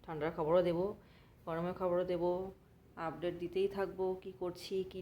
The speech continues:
না করছি, ভালো আছি না খারাপ আছি, সমস্ত রকমের আপডেট তোমাদের সাথে শেয়ার করবো। তোমরাও শেয়ার করো তোমাদের ডেইলি ব্লগ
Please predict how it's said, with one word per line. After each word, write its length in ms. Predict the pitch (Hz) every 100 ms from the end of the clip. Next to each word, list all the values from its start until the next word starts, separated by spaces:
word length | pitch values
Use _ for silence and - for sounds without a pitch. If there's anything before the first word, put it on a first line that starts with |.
| 175
না 80 | 175 175
করছি, 360 | 180 - - 185 180
ভালো 160 | 160 175 175
আছি 160 | 170 185
না 60 | 175 170
খারাপ 200 | 151 160 170
আছি, 120 | 185 -
সমস্ত 240 | 160 156 170
রকমের 260 | 165 175 185 160
আপডেট 200 | 160 185
তোমাদের 240 | 165 151 160
সাথে 140 | 170 156
শেয়ার 180 | 180 180 185
করবো। 220 | 185 180 190 - - - - -
তোমরাও 300 | 185 190 190 190
শেয়ার 180 | 202 185 185
করো 180 | 180 180 180 - - - - - - - - -
তোমাদের 380 | 175 175 175 175 175 - - - - - - - - - - - - - - - - - - - - - - - - - - -
ডেইলি 260 | 180 180 180
ব্লগ 240 | 180 180